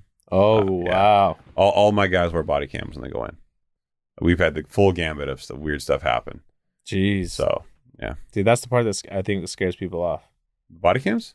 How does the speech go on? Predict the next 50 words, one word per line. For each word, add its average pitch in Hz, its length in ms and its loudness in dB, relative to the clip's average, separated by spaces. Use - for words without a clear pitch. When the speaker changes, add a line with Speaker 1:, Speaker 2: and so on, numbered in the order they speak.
Speaker 1:
No, 143 240 4
I 98 80 0
mean, 98 360 -4
you're 95 260 -10
just 92 120 -10
saying 101 200 -2
that 92 180 -2
we've 92 180 -6
had 98 120 -2
the 92 80 -10
full 98 180 -4
gamut 92 280 -4
where 90 180 -6
you 95 180 -4
would 92 140 -4
need, 95 380 -2
you 101 100 -10
would 95 140 -4
suggest 101 600 -2
and 98 100 -4
recommend 95 600 -4
to 107 60 -8
wear 90 120 -4
body 95 220 -4
cams. - 380 -16
Speaker 2:
Well, 135 160 4
I 139 80 4
look 151 160 2
at 131 80 4
it 107 40 2
this 104 140 -4
way. 90 100 2
If 82 120 -4
someone's 147 220 0
going 127 180 4
in 113 80 0
for 104 140 -4
repair 90 640 0
Speaker 1:
Mm-hmm. 104 120 -8
Speaker 2:
and 85 600 -2
it's 87 220 -6
a 90 40 -6
repair 90 460 0
that's, 78 560 -4
you - 60 -20
know, 80 60 -8
something's 87 280 -4
gone 82 180 -2
south, 92 440 2
Speaker 1:
Yeah. 92 200 -6